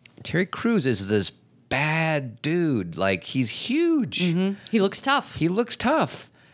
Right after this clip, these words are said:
Speaker 1: And he had the strength and the vulnerability to come because,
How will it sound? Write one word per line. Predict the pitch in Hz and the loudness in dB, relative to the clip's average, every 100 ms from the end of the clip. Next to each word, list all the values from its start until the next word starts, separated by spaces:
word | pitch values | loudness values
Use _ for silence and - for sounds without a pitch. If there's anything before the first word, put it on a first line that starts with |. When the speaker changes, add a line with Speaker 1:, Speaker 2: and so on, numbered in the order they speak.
| _ - | _ -4
Speaker 1:
And | 123 127 123 | 0 0 -2
he | - - 220 170 | -4 -2 0 0
had | 113 98 | 0 0
the | 95 - | 0 0
strength | - 131 127 123 | -2 0 0 0
and | 101 | 0
the | |
vulnerability | 104 110 107 110 156 131 | 2 2 2 2 2 0
to | 98 | -2
come | - 120 113 101 - - - | -2 0 0 -2 -10 -12 -4
because, | 120 135 123 123 | -2 0 2 0